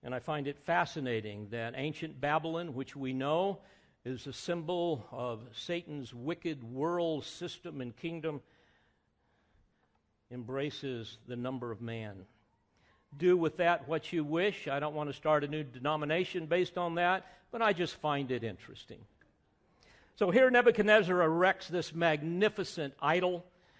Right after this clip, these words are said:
to evoke an oath of loyalty and worship, exalting his power and his prestige.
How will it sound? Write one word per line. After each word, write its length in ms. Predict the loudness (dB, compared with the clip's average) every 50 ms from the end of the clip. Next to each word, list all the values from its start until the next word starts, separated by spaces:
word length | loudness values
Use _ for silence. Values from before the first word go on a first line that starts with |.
| _ _ _ _ -6
to 160 | -2 -2 -2
evoke 340 | 2 4 6 6 4 4 0
an 140 | -6 -4
oath 320 | -2 0 0 0 0 -2 -4
of 120 | -8 -6
loyalty 640 | -4 -2 2 4 4 4 4 2 0 -2 -4 -4 -4
and 160 | -4 -4 -2
worship, 500 | 0 0 0 0 -2 -4 -6 -6 -8 _ -20 _ _ _ _ _ _ _ _ _ _ _
exalting 720 | -16 -14 -10 -6 -2 2 2 2 2 0 -4 -6 -6 -6
his 400 | -6 -4 -4 -4 -4 -6 -10 -14 -16 -20 _ -10
power 520 | -2 0 2 2 2 2 0 0 -2 -2
and 440 | -4 -6 -6 -6 -6 -6 -6 -6 -8
his 400 | -6 -4 -2 -2 -2 -4 -6 -10 -14 -20 _ _ _
prestige. 760 | -4 -4 -4 -4 -4 -8 -4 -2 -2 0 -2 -2 -4 -8